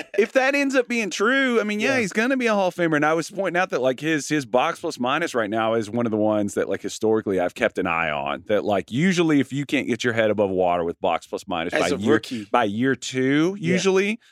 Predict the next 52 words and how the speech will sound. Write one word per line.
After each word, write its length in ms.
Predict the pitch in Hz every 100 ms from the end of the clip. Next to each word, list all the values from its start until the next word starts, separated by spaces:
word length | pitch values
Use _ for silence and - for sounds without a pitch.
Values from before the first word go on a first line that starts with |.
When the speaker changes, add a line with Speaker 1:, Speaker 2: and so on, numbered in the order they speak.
| -
Speaker 1:
there 200 | 131 165
are 20 |
examples 480 | 147 139 135 123 113
of 80 | 98
guys 400 | 104 104 104 -
who 100 | 101
are, 140 | 98
they're 160 | 107 120
usually 400 | 139 170 175 127
younger. 580 | 101 92 85 78 73 - _ -
But, 140 | 113 107
like, 200 | 104 110
if 140 | 101
you're 80 | 151
gonna 160 | 165
be 100 | 147
an 80 | 123
M 140 | 113 110
V 120 | 107
P 200 | - 104
level 260 | 95 85 85
player 260 | 101 87
by 140 | 82 90
year 240 | 90 113
two, 160 | 107 113
your 240 | 87 107
head's 240 | 101 98 -
gotta 300 | 95 87 82
be 100 | 80
above 220 | 78 78
water 300 | 82 82 78
there. 220 | 73 69
And 100 | 107
if 180 | 113 -
your 140 | 135 175
head 140 | 165
is 140 | 113 - _ _
well 500 | 87 87 104 131 170
above 240 | 175 180 175
water 420 | 175 175 180 185
in 160 | 151
year 200 | 165 170 160
one 400 | 156 165 175 190
in 120 | - 127
box 260 | 135 143
plus 160 | 113 127
minus, 400 | 135 131 143 147
not 220 | 147 156
that 100 | 170
this 160 | 175 165
is 100 | 165
gospel, 600 | 127 123 110 - 95 90